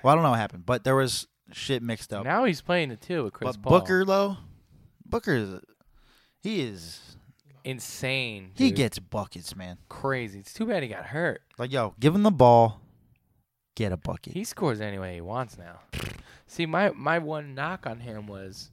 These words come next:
Speaker 2: beyond the fact that the Suns are awful, but that's not really completely
Speaker 1: It's
Speaker 2: his
Speaker 1: not his
Speaker 2: fault.
Speaker 1: fault. Yeah.
Speaker 2: But I was just like,
Speaker 1: Imagine how bad they'd be without him.
Speaker 2: Oh, they wouldn't win a game.
Speaker 1: That's what I'm saying.
Speaker 2: They'd win zero.
Speaker 1: <laughs> Exactly.
Speaker 2: But
Speaker 1: How long is he out for, by the way?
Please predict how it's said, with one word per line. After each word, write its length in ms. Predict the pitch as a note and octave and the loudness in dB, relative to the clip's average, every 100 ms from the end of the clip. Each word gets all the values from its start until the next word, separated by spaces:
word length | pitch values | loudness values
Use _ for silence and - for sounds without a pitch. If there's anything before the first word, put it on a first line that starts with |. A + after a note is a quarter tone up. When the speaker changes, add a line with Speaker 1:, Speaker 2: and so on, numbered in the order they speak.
| _ _ _ | _ _ _
Speaker 2:
beyond 240 | - C3+ | -4 -2
the 60 | A2+ | -2
fact 260 | - G#2 - | -4 -6 -8
that 80 | - | -18
the 60 | |
Suns 340 | G2 - G2 F2 | -14 -10 -10 -8
are 80 | F2 | -4
awful, 360 | F#2+ F#2 G2 | -4 -4 -8
but 140 | G2 B2 | -12 -10
that's 220 | D#3+ - | -10 -12
not 160 | - - | -18 -16
really 280 | - - - | -16 -18 -20
completely 420 | - - G#2 G2+ | -20 -14 -14 -12
Speaker 1:
It's 80 | F#2+ | -8
Speaker 2:
his 80 | G#2 | -6
Speaker 1:
not 20 | |
his 100 | C3 | -6
Speaker 2:
fault. 120 | A#2 F2 | -8 -8
Speaker 1:
fault. 220 | G2 - _ | -8 -10 _
Yeah. 160 | B2+ F#2+ - _ _ _ _ - | -12 -12 -14 _ _ _ _ -12
Speaker 2:
But 100 | E3 | -6
I 60 | |
was 100 | F#3 E3 | -6 -8
just 220 | D#3 - | -10 -6
like, 220 | C3+ G#2+ _ - | -6 -6 _ -2
Speaker 1:
Imagine 280 | D3 E3 E3+ | 2 2 2
how 100 | D3 | 2
bad 160 | D#3 | 2
they'd 160 | D#3+ D#3 | 2 0
be 100 | E3+ | -2
without 300 | D3+ D#3+ E3 | -4 -4 -6
him. 140 | G2+ F2+ - _ _ _ | -8 -10 -18 _ _ _
Speaker 2:
Oh, 240 | - C#3+ G2 | -8 -6 -4
they 80 | A2 | -4
wouldn't 200 | C3+ D#3 | -2 -2
win 100 | D3+ | -2
a 40 | B2 | -4
game. 280 | C3 B2+ F#2 | -6 -8 -8
Speaker 1:
That's 100 | B2 | -8
what 60 | |
I'm 80 | B2 | -6
saying. 220 | - F3+ | -6 -6
Speaker 2:
They'd 40 | - | -4
win 140 | C3+ | -6
zero. 240 | G#2+ B2 A#2 | -6 -4 -2
Speaker 1:
<laughs> 20 | |
Exactly. 600 | C#3 C3+ F3 D#3 B2 F#2 - _ _ _ _ _ _ _ _ _ _ _ _ | -2 2 4 2 -2 -12 -14 _ _ _ _ _ _ _ _ _ _ _ _
Speaker 2:
But 280 | C#3 C3 - _ _ _ _ | -8 -6 -8 _ _ _ _
Speaker 1:
How 120 | D#3+ | -4
long 160 | G#3+ | -4
is 80 | A3+ | -2
he 100 | C#3 | -2
out 140 | B2 A#2 | -2 -2
for, 160 | G#2 | -6
by 140 | F#2+ F#2+ | -8 -8
the 80 | |
way? 100 | G2 | -10